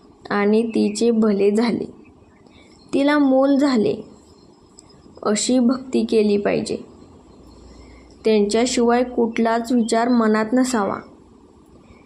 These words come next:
त्यांच्याशी एकरूप झाले पाहिजे. तन, मन, धन अर्पण करून भक्ती, भक्ती आणि भक्तीत रमले पाहिजे. प्रपंचातून सगळी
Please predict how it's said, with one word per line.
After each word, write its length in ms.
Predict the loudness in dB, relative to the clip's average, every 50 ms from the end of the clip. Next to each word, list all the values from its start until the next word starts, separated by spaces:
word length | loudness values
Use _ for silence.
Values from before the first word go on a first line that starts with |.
| -20 -20 -8 -4
त्यांच्याशी 720 | 0 0 2 2 0 0 0 0 0 0 0 0 -2 -2 -2 -4 -2
एकरूप 560 | 0 0 2 0 0 -2 -2 0 0 0 0 0
झाले 280 | 0 2 2 2 2
पाहिजे. 520 | 2 0 0 0 2 2 0 0 -2 -4 -6 -10 -18 -20 -20 -20 -20 -20 -20 _ -20 -20 -20 -20 -20 -20 -20 -20 -20 -20 -8 -2 0
तन, 400 | 2 2 2 2 2 2 2 2
मन, 640 | 2 2 2 2 2 2 2 2 2 0 0 0
धन 480 | 0 0 0 2 2 2 0 0 -2 -4 -6 -8 -14 -20 -20 -20 -20 -20 -20 -12 -4 -2
अर्पण 500 | 0 0 0 0 0 -2 0 0 0 0
करून 480 | 0 0 2 2 2 2 2 2 2
भक्ती, 420 | 2 0 -2 -4 -8 -4 -2 0 2
भक्ती 460 | 2 2 0 0 -4 -6 -4 -2 0
आणि 280 | 0 2 2 2 2
भक्तीत 640 | 0 0 0 -2 -2 -4 -6 -8 -6 -4 -2 -2 0 0
रमले 340 | 0 0 2 2 2 2 2
पाहिजे. 460 | 2 0 0 0 0 0 0 -2 -4 -4 -10 -18 -20 -20 -20 -20 -20 -20 -20 -20 -20 -20 -20 -20 -20 -20 -20 -20 -20 -20 -20 -20 -20 _ -20 -20 -20 -20 -20 -20 _ -20 -20 -20 -20 -20 -20 -20 -20 -20 -20 -20 -20 -16 -4
प्रपंचातून 960 | -2 -2 -2 -2 -2 0 0 2 2 2 2 0 -2 -2 -2 -2 -2 0 0 0
सगळी 600 | -2 -2 -2 -2 -2 -2 -2 0 0 0 0